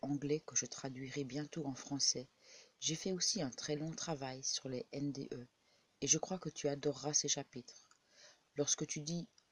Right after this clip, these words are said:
L'amour n'est pas un sentiment, c'est la substance même de la création »,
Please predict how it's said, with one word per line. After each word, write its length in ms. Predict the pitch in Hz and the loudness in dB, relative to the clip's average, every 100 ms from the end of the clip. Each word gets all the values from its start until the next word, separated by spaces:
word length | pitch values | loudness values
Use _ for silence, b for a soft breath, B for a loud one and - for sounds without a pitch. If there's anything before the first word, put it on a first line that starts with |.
| _ - | _ -4
L'amour 340 | 151 170 180 | 0 2 2
n'est 100 | 156 | 2
pas 280 | - 156 147 | 2 2 4
un 60 | 143 | 4
sentiment, 600 | - 143 - 143 151 196 _ _ - | 4 2 -2 0 -2 -4 _ _ -6
c'est 200 | - 127 | -2 0
la 100 | 123 | 2
substance 580 | - 139 - 143 135 - | 2 2 -2 0 2 2
même 240 | 147 143 | 2 0
de 80 | 127 | -2
la 80 | 117 | -6
création », 720 | - 147 135 - 143 131 | -2 0 4 4 4 -2